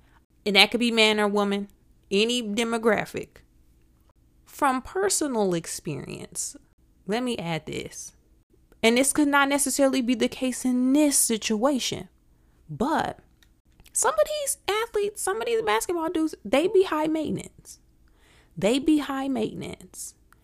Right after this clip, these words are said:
Th-, we just don't know scenarios. It could, Nia Long shoots movie she just shot, The Best Man series.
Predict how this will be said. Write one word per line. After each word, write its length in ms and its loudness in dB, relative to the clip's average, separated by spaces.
Th-, 260 0
we 200 -2
just 180 -8
don't 120 0
know 60 2
scenarios. 500 -2
It 240 2
could, 280 0
Nia 320 -2
Long 360 -4
shoots 480 -2
movie 400 -4
she 260 -8
just 260 -2
shot, 440 -4
The 80 -2
Best 260 -2
Man 240 -2
series. 500 -4